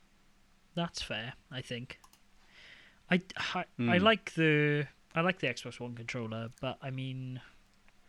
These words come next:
Speaker 1: I don't know. I, I haven't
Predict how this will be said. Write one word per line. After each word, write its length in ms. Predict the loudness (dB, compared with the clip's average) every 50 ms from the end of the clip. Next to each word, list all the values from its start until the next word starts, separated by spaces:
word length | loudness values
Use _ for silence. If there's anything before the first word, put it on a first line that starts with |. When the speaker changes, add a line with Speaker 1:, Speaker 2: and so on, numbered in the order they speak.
| -20 -20 -20 -20 -20 -20 -20 -20 -20 -20 _ _ _ _ -6 -2
Speaker 1:
I 60 | -2 2
don't 140 | 2 4
know. 160 | 4 4 2 0 -4 -14 -4 4
I, 180 | 6 6 6 6 6 6
I 100 | 8 10
haven't 420 | 12 10 10 10 8 4 0